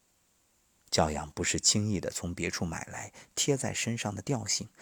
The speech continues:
而是你本人的生命里侧、皮肤底层渗透出来的光彩夺目的情操。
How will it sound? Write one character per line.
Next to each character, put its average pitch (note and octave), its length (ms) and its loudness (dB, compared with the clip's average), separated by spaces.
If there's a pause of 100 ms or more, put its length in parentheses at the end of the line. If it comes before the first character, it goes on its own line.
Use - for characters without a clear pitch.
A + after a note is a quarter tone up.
(220)
而 B2 120 4
是 C#3+ 140 2
你 C#3 160 2
本 F2+ 260 0
人 E2 160 -2
的 G#2 100 0
生 D#3 240 2
命 C3+ 300 2
里 F2 160 -2
侧、 - 380 -2 (240)
皮 B2+ 200 4
肤 D3+ 220 2
底 F#2+ 220 0
层 F#2 340 0 (180)
渗 - 240 4
透 F#2 240 0
出 - 160 -2
来 E2+ 180 -2
的 - 120 -12 (220)
光 C3+ 260 2
彩 - 340 2
夺 F2+ 160 0
目 B2 220 -2
的 - 100 -6
情 - 240 2
操。 F2+ 300 0